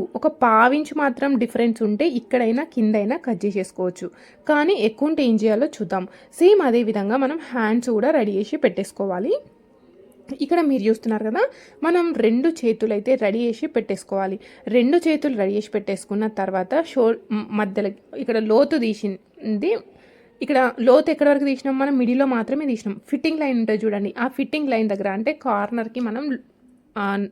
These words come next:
రెండు సమానంగా ఉండాలి. So, అప్పుడే మనకి చంక యొక్క కింది భాగంలో కూడా కరెక్ట్ ప్లేస్ ఆకారం వచ్చేస్తది.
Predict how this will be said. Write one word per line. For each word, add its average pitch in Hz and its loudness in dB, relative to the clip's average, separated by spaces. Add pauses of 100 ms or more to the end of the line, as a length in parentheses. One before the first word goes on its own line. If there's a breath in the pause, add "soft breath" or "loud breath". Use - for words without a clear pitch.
(140)
రెండు 262 4 (100)
సమానంగా 233 -2
ఉండాలి. 180 0 (460 loud breath)
So, 370 4 (140)
అప్పుడే 294 0
మనకి 240 0 (160)
చంక 226 0 (100)
యొక్క 247 0
కింది 208 0
భాగంలో 202 -2
కూడా 285 0
కరెక్ట్ 226 -6
ప్లేస్ 208 -2
ఆకారం 190 -6 (100)
వచ్చేస్తది. - -10